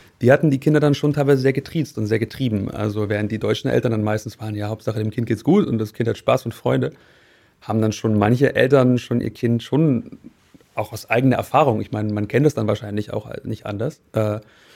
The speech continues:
schon immer versucht, zu Höchstleistungen anzutreiben. Und das war dann schon immer ein krasser Kontrast, wenn man dann irgendwie, der deutsche Vater, der dann irgendwie sagt, "Ja,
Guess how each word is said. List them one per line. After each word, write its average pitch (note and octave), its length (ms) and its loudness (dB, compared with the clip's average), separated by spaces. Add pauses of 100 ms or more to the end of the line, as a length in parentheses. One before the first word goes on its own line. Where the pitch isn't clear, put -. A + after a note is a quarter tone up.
schon C#3+ 160 2
immer C#3 100 6
versucht, C3 220 2
zu B2+ 80 0
Höchstleistungen A2+ 500 2
anzutreiben. G2+ 720 -4
Und A2 580 -4
das - 160 -4
war C3 60 6
dann B2+ 100 4
schon C3+ 120 0
immer C3 140 6
ein B2 120 4
krasser B2+ 280 2
Kontrast, B2+ 460 -2
wenn G#2+ 80 -2
man G#2 140 -4
dann G#2 120 -2
irgendwie, A2 360 -2
der G#2+ 320 -2
deutsche A2+ 280 2
Vater, B2 480 4
der A2+ 140 2
dann A2 140 0
irgendwie G#2+ 180 -2
sagt, G#2 200 -4
"Ja, A2 240 0